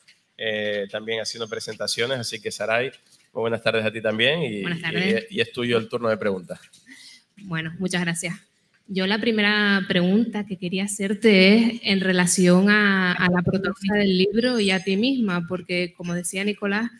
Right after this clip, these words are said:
Speaker 2: no es una novela autobiográfica, pero es verdad que hay mucha coincidencia de ciudades y que tengo la sensación de que hay una búsqueda de la identidad que tú también has experimentado en primera persona.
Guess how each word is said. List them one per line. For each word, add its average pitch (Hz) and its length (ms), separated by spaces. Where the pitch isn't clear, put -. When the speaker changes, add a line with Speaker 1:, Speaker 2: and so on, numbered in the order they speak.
Speaker 2:
no 208 140
es 220 80
una 220 160
novela 196 300
autobiográfica, 196 1080
pero 175 240
es 190 140
verdad 196 420
que 185 140
hay 185 180
mucha 185 400
coincidencia 185 680
de 190 100
ciudades 202 640
y 202 200
que 180 480
tengo 190 180
la 202 120
sensación 202 580
de 202 160
que 196 100
hay 190 280
una 202 180
búsqueda 196 560
de 185 80
la 180 100
identidad 185 600
que 196 100
tú 196 120
también 190 360
has 202 200
experimentado 185 640
en 196 100
primera 190 320
persona. 185 560